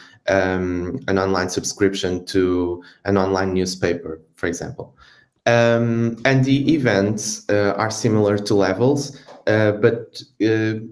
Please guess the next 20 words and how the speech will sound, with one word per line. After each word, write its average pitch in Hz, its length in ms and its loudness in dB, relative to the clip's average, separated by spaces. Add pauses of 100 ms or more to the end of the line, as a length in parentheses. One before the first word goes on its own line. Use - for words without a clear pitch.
can 120 160 -4
have 117 240 -2
a 110 60 0
predefined 127 580 0
duration 104 460 0
and 98 160 -2
be 101 100 -2
launched 95 320 -4
peri-, 98 320 -2
periodically 95 560 -2
by 92 300 -4
the 90 80 -10
platform's 92 520 -8
administrators. 92 800 -4
For 101 160 0
example, 98 420 -2
if - 140 -12
you 101 60 -2
want 107 320 -2
to, 107 320 0